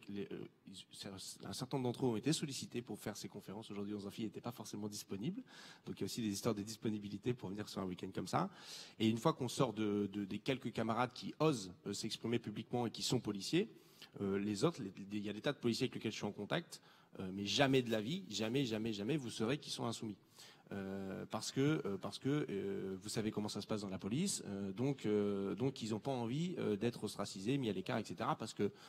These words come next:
Alexandre Langlois aura fait la démonstration à lui tout seul, euh, que quand même, vous pouvez assez être vi-, vite mis dans le, dans le collimateur avec des vraies représailles, euh, concrètes pour vo-, votre vie, euh, matérielle, quotidienne. Euh, donc, euh, ça, ça dissuade.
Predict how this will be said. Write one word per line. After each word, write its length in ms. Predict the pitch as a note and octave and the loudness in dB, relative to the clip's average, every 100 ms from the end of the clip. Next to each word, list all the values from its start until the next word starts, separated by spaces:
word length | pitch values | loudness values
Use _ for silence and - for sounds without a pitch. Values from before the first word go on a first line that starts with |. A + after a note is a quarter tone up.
| - | -6
Alexandre 400 | G2+ G#2 - G#2+ | -2 -2 0 2
Langlois 340 | G#2+ G#2+ C#3 C3+ | 2 4 4 6
aura 140 | G2+ | 4
fait 100 | - | 2
la 120 | G#2 | 2
démonstration 500 | G2+ G#2 - G2+ A#2+ | 0 -2 -2 -2 0
à 60 | A2 | 0
lui 100 | G2 | -2
tout 140 | - | -4
seul, 280 | - D#3 F3 E3+ - - - | 2 4 4 0 -14 -18 -4
euh, 280 | G2 F#2+ F#2 F#2 | 0 0 0 0
que 200 | G#2+ G#2 | 0 2
quand 180 | G#2 G2+ | 0 0
même, 220 | C#3 D#3 | 2 0
vous 100 | B2 | 0
pouvez 280 | G#2+ A2 A#2 - | 0 0 0 0
assez 380 | B2 - C3+ - - | 2 4 2 2 0
être 280 | A#2 - | 0 4
vi-, 380 | G2+ G2 A#2 B2+ G#2+ | 4 4 2 0 0
vite 260 | A2 B2+ | -2 2
mis 160 | C3 D#3+ | 6 8
dans 120 | C3 | 10
le, 220 | A2 A#2 | 12 10
dans 120 | A2 | 10
le 100 | A2+ | 8
collimateur 560 | A2 A#2+ A2 A2 - E3 | 8 6 6 4 4 6
avec 180 | G#2+ G2 | 4 4
des 100 | G#2+ | 2
vraies 160 | G#2 | 4
représailles, 600 | C3 A2+ A#2+ G#2+ A#2+ D#3 - - - - | 4 4 2 4 4 4 0 -12 -18 0
euh, 380 | G#2 G2 F2+ E2 | 2 4 2 0
concrètes 360 | B2 A2 C#3+ | -2 0 0
pour 160 | - G#2+ | 0 -2
vo-, 160 | G2+ G2+ G#2 | -2 -4 -2
votre 200 | A2 G#2 | -2 0
vie, 240 | A#2+ C3 | 0 4
euh, 80 | A2 | 4
matérielle, 460 | G#2+ - G#2 B2+ | 4 -2 2 2
quotidienne. 540 | C3 G#2+ - G#2 C#3+ B2 | 4 -2 -2 2 4 4
Euh, 200 | G#2 G2 | 0 0
donc, 260 | G2+ A#2 | -2 -2
euh, 120 | G#2 F#2+ | -2 -4
ça, 240 | - F#2+ | -6 -10
ça 120 | G2 A2 | -6 -4
dissuade. 400 | B2 - A#2 | -2 2 2